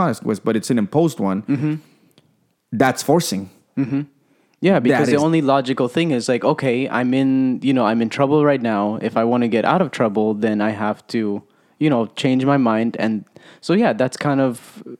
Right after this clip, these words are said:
Speaker 2: that's what, what happens, wh-, what would happen with this. Like, the only way to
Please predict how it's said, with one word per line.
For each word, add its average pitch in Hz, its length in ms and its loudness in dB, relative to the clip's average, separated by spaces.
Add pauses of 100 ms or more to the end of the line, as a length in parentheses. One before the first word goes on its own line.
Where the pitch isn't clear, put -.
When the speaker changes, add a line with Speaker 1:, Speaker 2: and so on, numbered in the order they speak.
(400)
Speaker 2:
that's 139 240 0
what, 143 220 0
what 127 220 -2
happens, 139 360 -2
wh-, 107 180 -4
what 131 160 2
would 131 100 0
happen 143 320 -2
with 104 140 -4
this. 95 240 -10
Like, 107 160 -4
the 123 60 0
only 143 240 2
way 131 260 2
to 135 480 -2